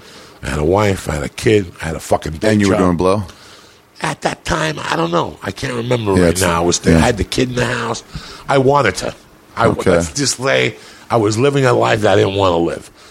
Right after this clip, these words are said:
Speaker 2: Right.
Speaker 1: I thought I wanted all these things. I thought
Speaker 2: Why?
Speaker 1: I wanted
Speaker 2: 'Cause they
Speaker 1: to
Speaker 2: sort of tell you you're supposed to want it?
Speaker 1: Because society tells you that you go to college, you marry your childhood sweetheart,
Speaker 2: Yeah.
Speaker 1: and then one day you wake up and you're twenty-six, and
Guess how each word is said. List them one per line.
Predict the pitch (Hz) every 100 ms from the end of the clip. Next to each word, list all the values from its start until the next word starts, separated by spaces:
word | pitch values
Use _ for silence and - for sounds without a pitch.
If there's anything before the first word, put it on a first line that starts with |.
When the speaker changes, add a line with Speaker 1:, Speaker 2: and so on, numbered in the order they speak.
| -
Speaker 2:
Right. | 85 143
Speaker 1:
I | -
thought | 160 156
I | 120
wanted | 113 110 98
all | 95 87
these | 82 85
things. | - 82 67 - - - -
I | - 104
thought | 135 120
Speaker 2:
Why? | 127
Speaker 1:
I | 110
wanted | 110
Speaker 2:
'Cause |
they | 107
Speaker 1:
to |
Speaker 2:
sort | 107 110
of | 101
tell | 110 110
you | 107
you're | 98
supposed | 101 110
to | 110
want | 127 127
it? | - -
Speaker 1:
Because | 147 - 127
society | - 113 - 135 135 131
tells | - 123 120 110
you |
that | 110
you | 95 90
go | 104
to | 92
college, | 123 123 123 117 - - - -
you | -
marry | 95 104 104
your | 92
childhood | - 120 104 95 90
sweetheart, | - 113 104 101 98 - -
Speaker 2:
Yeah. | 92 85 85
Speaker 1:
and | 82
then | 98 98 90
one | 95 104
day | 101
you | 107 98
wake | 104 104
up | 107
and | 90
you're | 85 80
twenty-six, | 120 104 92 - 104 -
and | 87 80